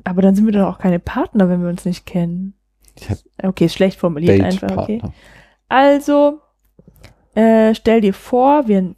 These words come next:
Speaker 1: lernen uns näher kennen.
Speaker 2: Mhm.
Speaker 1: Was wäre für ihn oder sie, also für mich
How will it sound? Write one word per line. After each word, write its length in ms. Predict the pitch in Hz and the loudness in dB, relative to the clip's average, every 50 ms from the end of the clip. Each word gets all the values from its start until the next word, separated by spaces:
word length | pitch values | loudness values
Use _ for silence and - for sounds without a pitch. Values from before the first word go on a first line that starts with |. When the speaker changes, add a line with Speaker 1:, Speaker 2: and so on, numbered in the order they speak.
| _ | _
Speaker 1:
lernen 380 | - 208 190 185 185 190 196 190 | -14 -4 -2 0 0 2 0 -2
uns 260 | - 170 170 - - | -4 -8 -10 -12 -10
näher 340 | - 165 170 170 170 170 165 | -6 -4 -2 -2 -2 -2 -4
kennen. 720 | - - - - 208 240 294 330 359 359 370 392 131 113 101 95 | -6 -6 -2 0 0 0 0 -2 -2 -4 -4 -4 -4 -4 -4 -4
Speaker 2:
Mhm. 220 | 107 110 143 170 - _ _ _ _ _ _ _ _ _ _ - - _ _ _ _ _ _ _ _ - - - _ _ _ _ _ _ _ _ | -4 -4 -4 -6 -8 _ _ _ _ _ _ _ _ _ _ -20 -20 _ _ _ _ _ _ _ _ -20 -20 -20 _ _ _ _ _ _ _ _
Speaker 1:
Was 1080 | - 185 180 175 175 196 214 226 269 330 381 - - - - - - - - - - _ _ _ _ _ _ _ _ _ _ _ _ _ _ _ _ _ _ _ _ - | -10 -8 -4 0 2 4 4 4 4 2 0 -2 -8 -14 -16 -18 -18 -18 -20 -20 -20 _ _ _ _ _ _ _ _ _ _ _ _ _ _ _ _ _ _ _ _ -18
wäre 920 | - 202 185 190 208 220 240 262 269 262 - 247 247 247 247 247 247 240 240 | -14 -2 2 4 4 6 6 4 2 2 0 0 2 2 2 2 0 -2 -4
für 300 | - - - - 220 - | -10 -12 -6 -2 -2 -2
ihn 340 | - - 214 254 269 262 - | 0 2 0 0 0 0 -2
oder 200 | 190 180 170 160 | 0 0 0 0
sie, 460 | - - 202 233 262 285 302 302 - | 0 0 0 2 2 2 2 0 0
also 180 | - 175 - 170 | -2 -4 -6 -8
für 140 | - - 160 | -10 -4 0
mich 500 | 175 226 302 320 - - - _ _ | 0 0 0 0 -4 -10 -20 _ _